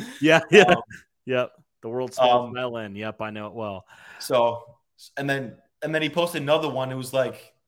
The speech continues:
Speaker 2: uh, him, like, walking in at pregame, like, into the stadium. And I forget the song he was saying. He was, like, he put, like, on Instagram, you can put music to it. And there was, like, a little cryptic Instagram, um, music choice that he had. So I thought that was also interesting.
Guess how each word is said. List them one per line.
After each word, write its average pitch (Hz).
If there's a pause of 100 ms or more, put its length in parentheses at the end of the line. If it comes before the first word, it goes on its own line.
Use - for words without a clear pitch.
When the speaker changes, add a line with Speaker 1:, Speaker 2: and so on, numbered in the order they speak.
Speaker 2:
uh, 101 (120)
him, 156
like, 147
walking 139
in 139 (200)
at 123
pregame, 135
like, 131
into 135
the 127
stadium. 131 (280)
And 160
I -
forget 190
the 175
song 160
he 151
was 131
saying. 131
He 139
was, 135
like, 113
he 135
put, -
like, -
on 127
Instagram, 135
you 123
can 113
put 135 (180)
music 127
to 143
it. 151 (420)
And 147
there 151
was, 160
like, 165
a 165
little 165
cryptic 151
Instagram, 139 (300)
um, 107
music 131
choice 135
that 131
he 127
had. 127
So 131
I -
thought 131
that 117
was 123
also 120
interesting. 113